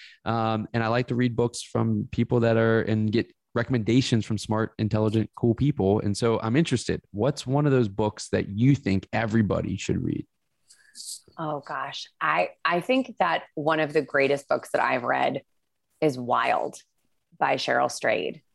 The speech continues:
Speaker 2: I think that that is such a beautiful memoir about overcoming challenges,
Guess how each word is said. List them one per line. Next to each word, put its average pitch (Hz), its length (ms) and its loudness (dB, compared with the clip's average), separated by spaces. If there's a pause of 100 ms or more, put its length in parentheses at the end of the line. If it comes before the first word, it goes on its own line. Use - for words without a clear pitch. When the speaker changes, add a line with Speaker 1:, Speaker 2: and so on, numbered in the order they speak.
(800)
Speaker 2:
I 151 160 0
think 156 220 -2
that 151 160 0
that 135 240 -2
is 139 220 -2
such - 220 -6
a 139 280 -2 (400)
beautiful 147 840 0
memoir 135 720 0 (800)
about 147 460 0 (360)
overcoming 160 560 2
challenges, 139 680 -2